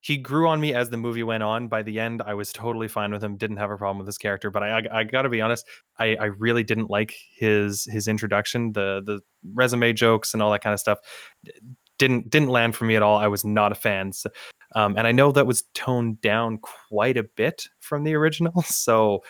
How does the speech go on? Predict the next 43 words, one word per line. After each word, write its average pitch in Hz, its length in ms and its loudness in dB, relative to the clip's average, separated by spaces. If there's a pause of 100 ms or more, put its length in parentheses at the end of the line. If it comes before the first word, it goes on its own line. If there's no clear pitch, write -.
(760)
I 110 100 -6
kinda 147 340 -2
wanna 147 220 2
go 123 160 2
back 131 260 0
and 104 120 -4
watch 101 320 -2
it 110 120 -4
just 107 280 -6
to - 80 -10
see 110 300 -4
how 107 720 0 (560)
bad 110 260 0
it 98 120 -6
was. 101 520 -2 (200)
Um, 104 500 -2 (640)
so 143 100 -2
yeah, 117 60 2
wasn't 160 320 0
a - 20 -2
fan 156 300 0
of, 117 280 0
of 110 260 -4
the, 107 440 2
the 113 120 -6
jokiness 117 580 0
of 139 100 0
him. 151 100 -2
I 107 60 2
felt 117 300 -2
it 107 100 -6
didn't, 120 220 -4 (460)
especially 147 520 0
early 120 220 4
on, 101 140 0
'cause 117 120 -6
it 117 60 -2
gets 135 180 -4
toned 123 220 -4
down 107 160 -2
as 101 80 -8
it 107 60 -12
goes. 104 240 -6